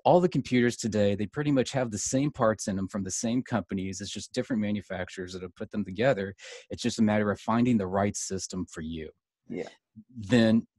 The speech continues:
Speaker 1: I actually look at education the same way,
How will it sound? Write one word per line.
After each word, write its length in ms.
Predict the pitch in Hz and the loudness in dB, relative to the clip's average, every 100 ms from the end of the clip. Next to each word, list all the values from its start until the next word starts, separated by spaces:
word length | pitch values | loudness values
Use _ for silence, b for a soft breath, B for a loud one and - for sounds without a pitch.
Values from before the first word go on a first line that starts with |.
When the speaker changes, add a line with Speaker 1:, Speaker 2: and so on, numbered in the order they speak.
| _ _ - | _ _ 0
Speaker 1:
I 120 | 135 | 4
actually 340 | 165 - 139 | 4 2 0
look 340 | 113 113 117 117 | 0 2 2 2
at 140 | 107 | 0
education 800 | 104 104 - 123 120 - 101 92 | 0 -4 -6 -4 -4 -2 -2 -4
the 80 | 87 | -6
same 340 | - 101 87 | -6 -4 -4
way, 380 | 95 110 90 - | 2 2 0 -6